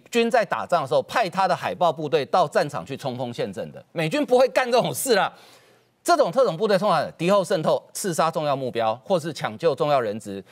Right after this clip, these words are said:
获取重要情报，大概都是这样子。所以普丁会派这种特种部队去渡河哦。就我不晓得是普丁蠢，还是他的将军故意要害他，会做这种决策的将军，我觉得应该送去军法审判，因为你害死的那一票最优秀的特种部队。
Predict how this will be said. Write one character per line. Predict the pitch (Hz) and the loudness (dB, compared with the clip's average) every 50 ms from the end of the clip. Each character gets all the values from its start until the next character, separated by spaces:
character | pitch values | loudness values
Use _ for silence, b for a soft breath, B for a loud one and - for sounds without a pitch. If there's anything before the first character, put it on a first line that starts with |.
| b b b | b b b
获 | - 254 196 - | 0 0 0 0
取 | - 113 | -2 -4
重 | 98 160 151 147 | -4 -2 0 0
要 | 139 131 | 0 0
情 | - 110 101 98 | -2 -6 -4 0
报， | 139 117 87 78 - | 0 0 0 0 0
大 | - 240 214 | 0 0 0
概 | - 208 180 | 0 0 0
都 | - 175 165 | 2 0 -2
是 | 156 165 | -2 -2
这 | 139 170 | 0 0
样 | 156 127 107 | 0 0 -2
子。 | 98 | -4
所 | - 220 269 262 | 0 2 2 2
以 | 156 b b b b b b b b b | 2 b b b b b b b b b
普 | - 175 165 147 | -2 0 0 0
丁 | 139 233 247 262 254 | 0 -2 -2 -2 0
会 | 233 254 214 | 2 0 0
派 | - - - 254 233 | 0 -2 -2 -2 -2
这 | 170 - 226 | -2 -2 -2
种 | 190 120 101 - | -2 -2 -2 -2
特 | - 247 196 | -2 -2 -2
种 | - 139 - 190 | -2 -4 -6 -6
部 | - 180 180 | -6 -2 0
队 | 175 156 | 0 0
去 | 139 170 151 | 0 -2 -8
渡 | - - 269 220 156 | -4 -2 -2 0 0
河 | - - 104 90 87 95 | -2 -4 -6 -4 -4 -4
哦。 | 92 82 b b b b b b b b b b b _ | -4 -4 b b b b b b b b b b b _
就 | - 220 | 2 2
我 | 190 | 2
不 | 175 320 | 2 2
晓 | 285 254 | 2 2
得 | 202 202 | 2 0
是 | 247 233 | -2 -4
普 | - - 151 135 | -6 -4 -4 -2
丁 | 196 233 240 233 | -2 -2 -2 -2
蠢， | - - 156 123 113 | -2 -2 -2 -2 -2
还 | 123 139 139 | -4 -4 -4
是 | 151 190 | -4 -6
他 | 165 175 175 | -4 -2 0
的 | 165 147 | 0 0
将 | - 160 147 151 | -2 -2 -4 -4
军 | 151 151 151 | -6 -8 -8
故 | 147 151 135 | -6 -6 -2
意 | 135 | 0
要 | 135 120 113 | 0 0 0
害 | 135 131 104 | 0 -2 -4
他， | 95 113 107 101 101 B B B B | -2 -2 -2 -4 -4 B B B B
会 | - 277 254 214 | 2 2 2 4
做 | - 247 233 180 | 2 2 0 2
这 | 202 220 | 2 0
种 | 185 127 120 | 0 0 -2
决 | - 143 135 | -4 -6 -4
策 | 143 202 196 | -2 0 0
的 | 160 127 | 0 2
将 | 165 151 147 | 0 -2 -2
军， | 139 151 151 | -2 -6 -8
我 | 135 104 | -8 -6
觉 | 101 135 | -6 -6
得 | 135 | -4
应 | 147 | -2
该 | 156 151 | -2 -2
送 | - 180 143 | -2 -2 -4
去 | 127 151 131 | -4 -6 -8
军 | - 147 147 139 | -8 -8 -6 -4
法 | 131 107 110 | -4 -4 -4
审 | - 85 69 | -6 -10 -12
判， | - 110 92 - | -10 -10 -10 -6
因 | - 185 | -4 -2
为 | 208 175 | -2 -2
你 | 123 | -2
害 | 110 - 208 190 156 | -4 -2 -2 -2 -2
死 | - - 113 | -4 -6 -6
的 | 98 107 101 92 B B B B | -4 -4 -4 -4 B B B B
那 | - 202 | -4 -2
一 | 208 165 147 139 | 0 0 0 -2
票 | - 196 165 127 | 0 0 0 0
最 | - - 220 196 170 147 | 0 0 0 0 0 2
优 | 147 160 156 160 | 2 0 0 0
秀 | 151 185 135 | 0 -2 -2
的 | 110 107 | -2 -4
特 | - 147 127 | -4 -2 -4
种 | 87 82 73 | -4 -4 -8
部 | 71 95 90 | -12 -12 -12
队。 | - 82 67 | -10 -10 -12